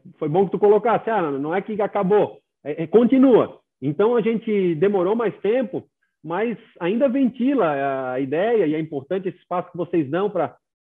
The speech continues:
pra continuar fomentando a, a trajetória e cada conquista que, que a gente falou sobre o Dudu, que é um cara que tá indo pros Estados Unidos, independente se vai ser o profissional ou quando que vai chegar, mas é um cara que vai ter, vai viver do tênis mais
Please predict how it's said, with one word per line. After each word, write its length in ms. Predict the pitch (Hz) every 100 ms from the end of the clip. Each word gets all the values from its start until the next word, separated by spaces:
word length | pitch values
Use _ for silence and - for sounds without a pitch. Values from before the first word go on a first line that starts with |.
| _
pra 160 | - 160
continuar 480 | 180 180 175 170 180
fomentando 800 | 190 175 160 143 180 233 214 160
a, 240 | 139 135
a 20 |
trajetória 760 | 143 165 156 151 - 190 220 196
e 60 |
cada 300 | 151 190 202
conquista 600 | 190 165 - 202 214 180 143 _
que, 180 | 151 139 -
que 80 | 160
a 40 |
gente 200 | 151 170
falou 180 | 165 180
sobre 220 | 202 175
o 40 |
Dudu, 460 | 156 143 156 220 - _ _
que 60 | -
é 20 |
um 80 | 190
cara 220 | 196 208
que 60 | 202
tá 40 |
indo 80 | 214
pros 80 | 214
Estados 220 | 220 180
Unidos, 320 | 180 226 180
independente 580 | 190 214 214 190 214 226
se 60 | 170
vai 100 | 170
ser 80 |
o 60 | 202
profissional 840 | 196 185 - 147 170 214 202 - _ _ -
ou 120 | 147
quando 300 | 196 220 202
que 40 |
vai 140 | 165 190
chegar, 260 | 185 170
mas 160 | 214 196
é 60 | 185
um 60 |
cara 200 | 185 214
que 80 | 190
vai 100 | 190
ter, 240 | 185 185 _ _ -
vai 160 | 143
viver 280 | 170 165 208
do 100 | 208
tênis 400 | 202 214 240 160
mais 220 | 160 190